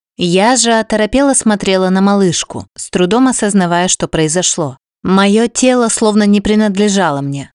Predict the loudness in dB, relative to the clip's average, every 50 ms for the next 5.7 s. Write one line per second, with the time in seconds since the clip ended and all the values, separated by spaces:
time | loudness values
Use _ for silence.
0 | _ -6 -4 -2 0 0 0 0 2 2 0 0 -2 -2 -2 0 0 0 0 0
1 | -2 -2 -2 0 0 0 -2 -4 -6 _ -4 -2 0 0 0 0 0 -2 0 0
2 | 0 0 0 0 0 0 0 0 0 0 -4 -2 -2 0 0 0 -2 -4 -6 -6
3 | -10 -12 -12 -8 -2 -2 -2 -2 _ -4 -4 -4 -4 -4 -2 -4 -4 -4 -2 -2
4 | 0 2 2 4 4 2 2 2 0 0 0 -2 -2 -2 -2 -4 -4 -2 -2 -2
5 | -2 -4 -4 -2 -2 -2 -2 -2 -2 -4 -4 -6 -6 -10